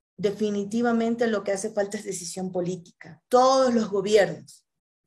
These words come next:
voy a hablar de todos los gobiernos, reciben dinero de nuestra producción petrolera. En el gobierno de la Revolución Ciudadana, bueno, adquirimos otras formas de ingresos,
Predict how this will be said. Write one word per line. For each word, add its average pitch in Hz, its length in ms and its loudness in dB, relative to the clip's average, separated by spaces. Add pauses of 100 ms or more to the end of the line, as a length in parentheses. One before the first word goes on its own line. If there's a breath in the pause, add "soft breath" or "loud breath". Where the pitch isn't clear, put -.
(160)
voy 180 80 0
a 185 40 0
hablar 202 340 0
de 190 120 2
todos 254 460 6
los 269 120 -4
gobiernos, 220 680 -2 (460)
reciben 254 840 -2 (1300)
dinero 254 840 2
de 202 240 -2
nuestra 226 540 0
producción 202 460 -2
petrolera. 208 500 -4
En 165 80 -6
el 156 80 -4
gobierno 175 260 -4
de 220 60 -8
la 208 80 -4
Revolución 175 460 -12
Ciudadana, 214 460 -6
bueno, 190 240 -2
adquirimos 185 540 -6 (260 soft breath)
otras 202 460 0
formas 202 260 -2
de 202 60 -6
ingresos, 196 720 0